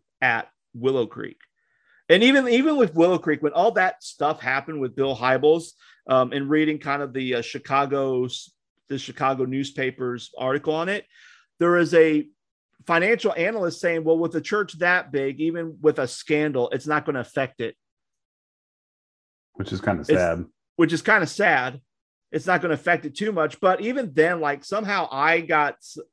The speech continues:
Speaker 1: I got signed up to be part of, like,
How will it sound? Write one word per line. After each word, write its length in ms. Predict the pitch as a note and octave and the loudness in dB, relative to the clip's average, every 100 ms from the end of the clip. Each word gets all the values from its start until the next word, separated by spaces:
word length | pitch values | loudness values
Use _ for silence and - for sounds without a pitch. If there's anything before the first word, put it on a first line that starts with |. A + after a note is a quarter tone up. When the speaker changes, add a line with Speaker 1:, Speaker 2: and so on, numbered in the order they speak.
| _ _ _ | _ _ _
Speaker 1:
I 140 | - G3+ | 0 2
got 220 | A#3 D#3 | 2 0
signed 440 | - D#3+ D3 C#3+ | -2 0 0 2
up 240 | C#3 C3+ _ _ _ _ _ _ | 0 0 _ _ _ _ _ _
to 100 | D3+ | -2
be 280 | C3 D3+ D3+ | 4 4 4
part 360 | D3 D3+ C#3+ C#3 | 2 -2 -2 -2
of, 160 | B2+ | -4
like, 240 | C#3 C3 | -6 -6